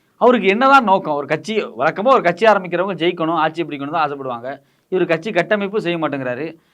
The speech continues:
அஹ், ஓ-, எல்லாரும் எக்கச்சக்கமா செலவு பண்ணியிருக்காங்க. உள்ள கட்சி இருக்கவங்க, நான் சில பேர் பத்து ஆண்டுகள் மொத்தமா செலவு பண்ணி போயிருச்சுங்கிறாங்க. இவர் என்னதான் பண்றாரு? கட்சி, அஹ், கேட்டா யாரையுமே சந்திக்க மாட்டேங்கிறாரு.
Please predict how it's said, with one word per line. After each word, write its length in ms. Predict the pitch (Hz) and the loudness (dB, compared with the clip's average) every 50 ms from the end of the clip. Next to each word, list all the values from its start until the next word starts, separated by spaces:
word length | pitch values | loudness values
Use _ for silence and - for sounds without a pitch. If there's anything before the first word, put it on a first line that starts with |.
| _ _ _ - | _ _ _ -8
அஹ், 200 | 160 156 151 151 | -4 -2 -2 -2
ஓ-, 300 | 147 143 139 139 131 120 - - | -2 -2 -4 -4 -4 -6 -10 -10
எல்லாரும் 440 | 120 131 143 170 190 208 226 247 226 | -8 -4 2 6 8 8 8 8 6
எக்கச்சக்கமா 360 | 196 196 190 175 196 175 208 | 2 0 -2 -2 -2 -2 -2
செலவு 340 | 202 - 170 160 180 175 165 | -2 0 2 2 2 2 0
பண்ணியிருக்காங்க. 260 | 156 147 135 143 139 | -2 -2 -2 -4 -4
உள்ள 180 | 135 135 143 143 | -4 -6 -6 -6
கட்சி 260 | 139 139 135 139 170 | -6 -8 -6 -6 -6
இருக்கவங்க, 240 | 151 147 139 160 170 | -8 -6 -8 -8 -6
நான் 280 | 160 156 147 143 127 110 - - | -6 -4 -4 -4 -6 -8 -12 -18
சில 180 | - - 135 151 | -14 -8 -6 -6
பேர் 100 | 180 165 | -4 -2
பத்து 240 | 147 139 139 - | -4 -4 0 0
ஆண்டுகள் 340 | 165 170 185 190 185 156 143 | 0 0 0 -4 -4 -6 -6
மொத்தமா 200 | 135 - 180 180 | -8 -6 -6 -6
செலவு 220 | 165 160 156 160 156 | -6 -4 -6 -6 -6
பண்ணி 180 | 160 160 156 147 139 - _ _ _ _ _ | -6 -8 -8 -10 -12 -14 _ _ _ _ _
போயிருச்சுங்கிறாங்க. 640 | 160 170 180 170 - 160 139 127 113 113 127 139 139 - _ _ _ _ _ _ _ _ | -2 -2 -2 -2 -4 -4 -4 -4 -4 -4 -6 -8 -8 -10 _ _ _ _ _ _ _ _
இவர் 200 | - 180 180 170 | -6 -2 0 2
என்னதான் 420 | 165 185 226 277 285 294 277 208 | 2 4 4 4 4 4 2 2
பண்றாரு? 320 | 202 190 175 175 170 196 190 | 0 2 2 2 2 2 0
கட்சி, 400 | 175 170 160 - 214 208 170 - | -2 -2 -2 -4 -6 -8 -8 -6
அஹ், 280 | - 156 151 156 151 147 | -2 0 2 2 2 0
கேட்டா 260 | 143 - 180 180 220 | -2 -2 -2 0 0
யாரையுமே 400 | 214 170 170 196 247 269 269 269 | 2 6 8 8 8 8 6 4
சந்திக்க 400 | 240 196 208 196 214 208 208 185 | 2 0 -2 -4 -4 -4 -2 -2
மாட்டேங்கிறாரு. 380 | 165 165 160 143 135 135 143 | -2 -2 -2 -2 -2 -2 -2